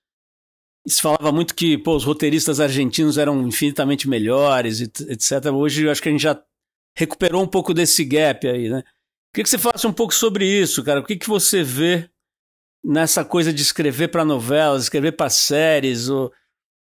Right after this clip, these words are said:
é, isso, esse tipo de texto, de literatura, como é que você já, já experimentou isso? Tem vontade? Como é que você vê a cena dessa literatura?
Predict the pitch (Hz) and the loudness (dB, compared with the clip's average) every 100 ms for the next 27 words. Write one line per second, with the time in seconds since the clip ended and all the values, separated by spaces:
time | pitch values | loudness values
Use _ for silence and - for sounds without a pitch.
0 | _ 160 143 143 143 135 131 127 - _ | _ -2 2 2 4 4 2 0 -4 _
1 | _ _ _ _ _ 226 208 - - 220 | _ _ _ _ _ -2 0 0 2 2
2 | - 170 - 220 - 202 156 156 - 180 | 2 0 -2 -2 -2 -2 -2 -4 0 2
3 | 170 - 139 151 147 156 147 139 - 175 | 2 0 -2 0 0 0 0 0 -2 0
4 | 185 160 165 175 208 208 190 151 151 156 | 2 0 0 -2 -4 -2 -2 0 -2 0
5 | - 196 208 - 220 139 165 - 175 160 | 0 0 -2 -4 -8 -2 -2 -2 -2 0
6 | 143 120 175 165 165 - 180 165 139 127 | 0 0 0 2 0 -2 -2 0 -2 0
7 | 151 165 160 139 139 165 185 190 208 151 | 2 2 2 -2 -4 -2 -2 0 0 0
8 | 170 160 - - - 147 - - 180 180 | -2 -2 -8 -20 -8 0 2 2 2 2
9 | 151 131 123 _ _ _ _ 123 120 170 | 2 0 -4 _ _ _ _ -10 -2 0
10 | 151 160 151 151 147 127 - 123 110 | 2 2 0 0 0 -2 -2 -6 -6